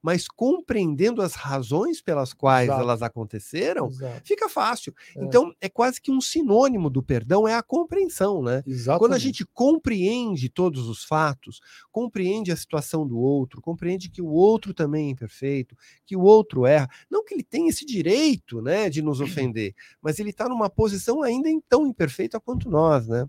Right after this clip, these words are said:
Speaker 2: Perfeito.
Speaker 1: Não é isso?
Speaker 2: Você tem, você mesmo, resumindo, né? Na Terra existe injustiça, mas não existe
Speaker 1: Não tem
Speaker 2: injustiçado.
Speaker 1: injustiçado.
Speaker 2: Não tem.
Speaker 1: Não tem injustiçado, né? E, e eu acho que a doutrina espírita nos chama muito a responsabilidade no seguinte sentido.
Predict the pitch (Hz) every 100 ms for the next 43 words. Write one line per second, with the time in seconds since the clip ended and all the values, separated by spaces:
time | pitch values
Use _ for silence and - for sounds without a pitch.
0 | - _ - 262 269 - 180 208 - 117
1 | 139 165 190 208 - - 107 113 - 202
2 | 190 - 143 147 196 185 196 - 151 143
3 | 151 180 185 147 123 127 143 - - 147
4 | 156 - 190 214 151 98 - - 135 120
5 | 185 - 208 233 - - 147 - - -
6 | _ _ _ 135 139 135 151 220 285 277
7 | - 180 285 294 262 311 - 175 180 294
8 | 240 104 104 127 123 _ _ _ _ _
9 | 170 160 190 320 262 214 180 151 151 127
10 | 117 117 127 180 190 - - 190 202 180
11 | 185 180 190 208 - 185 170 185 190 160
12 | 131 - 180 180 165 143 147 147 - 175
13 | 139 143 202 151 139 147 135 127 123 135
14 | 165 160 156 151 165 - 170 139 - 110
15 | 95